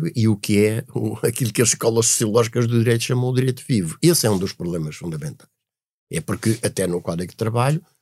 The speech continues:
está, foi criada, foi acrescentada em dois mil e dezassete uma disposição que visa proteger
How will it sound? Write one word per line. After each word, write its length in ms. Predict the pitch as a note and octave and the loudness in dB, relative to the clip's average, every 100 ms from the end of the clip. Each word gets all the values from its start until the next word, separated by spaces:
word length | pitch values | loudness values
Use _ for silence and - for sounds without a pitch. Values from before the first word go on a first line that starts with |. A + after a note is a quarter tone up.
| _ _ _ _ _ - | _ _ _ _ _ -16
está, 420 | - - - G#2 - | -6 -4 0 -2 0
foi 240 | - A2 G2 | 2 2 2
criada, 640 | A2+ G#2+ G2+ G#2 F2 C#2+ | 2 2 0 -2 -4 -8
foi 260 | - E2+ E2 | -6 -6 -4
acrescentada 600 | - - F#2 B2 A2+ F2+ | -4 -2 -2 -2 -2 -2
em 60 | |
dois 200 | D#2+ E2 | -4 -6
mil 140 | F#2 F2+ | -6 -4
e 80 | F#2 | -4
dezassete 480 | G2 G#2 A2+ A2 | -4 -2 -2 -2
uma 140 | A2 A#2+ | 0 0
disposição 580 | - - B2+ B2+ D3 D#3 | 0 -4 -2 2 2 2
que 140 | C3+ | 2
visa 320 | C3 A#2+ B2 | 4 6 4
proteger 720 | A#2 C#3+ A#2 G#2+ G2+ B2 C#3+ | 4 2 2 -2 0 2 2